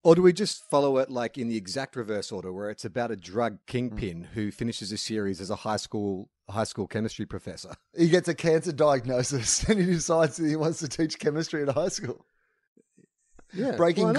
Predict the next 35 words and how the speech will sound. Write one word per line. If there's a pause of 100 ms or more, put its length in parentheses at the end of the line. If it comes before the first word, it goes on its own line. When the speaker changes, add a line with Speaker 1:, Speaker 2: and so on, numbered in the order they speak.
Speaker 2:
Good.
Speaker 1:
I
mean, (160)
Speaker 2:
Copyright
Speaker 1:
Breaking
Speaker 2:
Topher.
Speaker 1:
Good. (340)
<laughs> (3250)
Now,
Will,
uh, (120)
you've (100)
caught
me
on
a
bad
day. (960)
I've,
uh,
I've
Speaker 2:
Yes.
Speaker 1:
just,
uh,
uh,
left
a,
uh,
an, (140)
a
huge
fight (160)
with
my
neighbours.